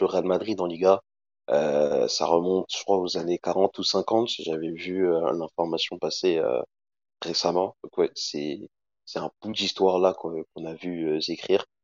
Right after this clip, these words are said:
En fin de dernier podcast, j'avais dit, euh, attention à Girona et que c'est, c'est un match qui va nous en dire beaucoup sur ce qu'on doit attendre par rapport à la finale de Copa del Rey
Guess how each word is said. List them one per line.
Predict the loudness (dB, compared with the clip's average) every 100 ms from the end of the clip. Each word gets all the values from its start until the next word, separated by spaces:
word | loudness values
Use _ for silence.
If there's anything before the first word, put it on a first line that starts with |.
| _ _ _ _
En | -2 2
fin | 8 8
de |
dernier | 8 4 4
podcast, | 2 2 6 6 4
j'avais | -2 -4
dit, | -6 -4 -2
euh, | 0 0 -2
attention | -2 0 2 0
à | 0
Girona | 0 2 8 8 8 0 -18
et | -14
que | -6
c'est, | -4 -4 -4
c'est | -2 -2
un | -2
match | 6 6 6 -2 _ _ _
qui | -2
va | 0
nous | 0 -2
en | -4
dire | -4 -8
beaucoup | -6 -6 -4 -4
sur | -2 -4
ce | -4
qu'on | -8 -4
doit | 6 6
attendre | 6 4 4 2 -8 _
par | 2
rapport | 4 4
à | 0
la |
finale | -2 -6 -4
de | -4
Copa | -4 -2 -2
del | -2 0
Rey | 0 0